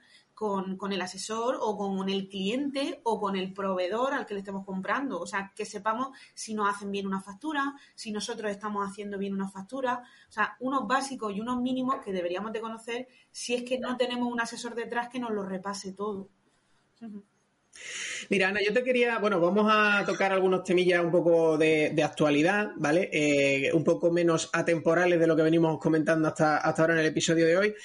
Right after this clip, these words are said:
Speaker 2: Eh, entiendo que una de las preguntas más recurrentes que te hacen los autónomos es, "Oye, ¿yo puedo acceder a alguna subvención, alguna ayuda, ¿no? Alguien que me, a-, algo de, que me pueda echar una mano para arrancar?".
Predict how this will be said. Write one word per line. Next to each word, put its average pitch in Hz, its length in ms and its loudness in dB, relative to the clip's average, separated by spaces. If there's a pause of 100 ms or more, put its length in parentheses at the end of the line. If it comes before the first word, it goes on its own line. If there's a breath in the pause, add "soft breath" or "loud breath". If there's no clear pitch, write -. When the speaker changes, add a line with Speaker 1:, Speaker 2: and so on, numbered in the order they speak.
(240 loud breath)
Speaker 2:
Eh, 196 400 0
entiendo 208 340 0
que 240 60 0
una 247 140 2
de 240 40 4
las 226 140 0
preguntas 214 400 2
más 202 140 2
recurrentes 196 500 2
que 190 80 4
te 180 80 2
hacen 185 220 4
los 180 80 6
autónomos 196 480 2
es, 185 80 4
"Oye, 208 240 2
¿yo 196 160 0
puedo 196 580 4
acceder 180 400 4
a 175 80 4
alguna 170 320 4
subvención, 170 720 2
alguna 190 380 4
ayuda, 185 540 4
¿no? 220 180 2
Alguien 208 340 4
que 202 140 2
me, 180 380 2
a-, 170 100 0
algo 208 400 2
de, 196 380 2
que 185 100 -2
me 185 100 2
pueda 196 240 2
echar 190 220 0
una 180 140 2
mano 180 220 4
para 170 280 2
arrancar?". 160 720 0